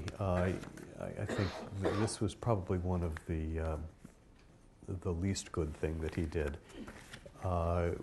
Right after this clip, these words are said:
when he and Kennedy met, uh, just before,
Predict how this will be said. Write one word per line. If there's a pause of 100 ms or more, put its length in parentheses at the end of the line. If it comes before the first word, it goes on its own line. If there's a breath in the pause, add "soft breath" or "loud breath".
when
he
and
Kennedy (680)
met, (340)
uh, (240)
just
before,